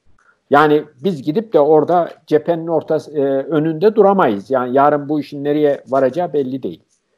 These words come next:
Şimdi Libya ile bu anlaşmayı yaptıysanız, hatta bu anlaşmanın bir gereği olarak Libya'da bizimle bu anlaşmayı yapan hükümete, Saraç hükümetine askeri destek de veriyorsanız,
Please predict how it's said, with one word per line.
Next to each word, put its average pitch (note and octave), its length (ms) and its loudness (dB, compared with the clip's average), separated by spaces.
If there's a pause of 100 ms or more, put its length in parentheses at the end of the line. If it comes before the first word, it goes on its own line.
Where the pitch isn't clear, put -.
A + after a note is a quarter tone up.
(300)
Şimdi A#3 720 2 (280)
Libya B3 380 4
ile C#3+ 240 0
bu A#3 60 0
anlaşmayı C#3+ 640 -6
yaptıysanız, B2 840 -6 (920)
hatta D3+ 560 0
bu G3 80 2
anlaşmanın E3 760 -8
bir D3 120 -6
gereği C#3 420 -2
olarak C3+ 680 0 (440)
Libya'da D3+ 640 0
bizimle D3+ 440 -2
bu C#3+ 80 2
anlaşmayı C#3+ 600 -4
yapan C3 520 -2 (240)
hükümete, B2+ 500 -2
Saraç C3+ 420 0
hükümetine B2 720 -8
askeri B2+ 500 0
destek B2 400 0
de A#2+ 120 2
veriyorsanız, A2+ 640 -4